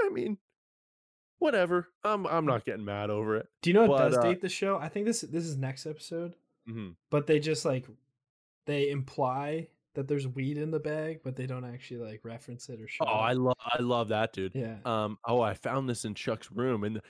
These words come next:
Speaker 1: in this paper bag."
Speaker 2: <laughs>
Speaker 1: Yeah, like, okay, yeah, I'm sure Chuck Bass keeps his marijuana in a, in a paper bag. I mean, it
Speaker 2: <laughs>
Speaker 1: looked like this huge sandwich bag, like
Speaker 2: Oh, there was a lot of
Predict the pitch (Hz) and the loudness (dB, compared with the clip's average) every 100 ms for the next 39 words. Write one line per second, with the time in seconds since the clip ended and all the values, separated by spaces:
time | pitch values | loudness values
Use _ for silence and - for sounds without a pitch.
0 | _ 160 147 - - _ - 147 175 160 | _ -4 -2 -4 -12 _ -2 2 2 2
1 | 147 104 98 90 87 - 175 - 262 254 | 2 2 0 -2 -10 2 8 10 10 8
2 | - 135 120 104 - 156 - - 175 151 | 2 4 4 2 2 2 2 2 2 4
3 | 110 104 104 127 - 160 156 147 143 117 | 0 0 0 -2 -4 -6 -4 -6 -4 -4
4 | 110 120 - 127 117 113 104 - _ - | -4 -6 -10 -14 -8 -6 -6 -8 _ -4
5 | 113 107 107 107 101 101 98 95 101 90 | 0 2 2 0 -2 -4 -4 -4 -6 -6
6 | - 123 117 101 107 110 107 113 156 175 | -4 -2 -2 -2 0 0 0 0 -2 -4
7 | 254 247 185 160 - - 220 175 - 180 | -4 -4 -2 -2 -4 -2 0 0 -2 0
8 | 160 - 127 - 101 98 92 - - - | 2 0 0 0 2 0 -4 -12 -12 0
9 | 135 135 180 165 220 254 175 175 190 - | 2 8 8 10 10 8 6 6 4 2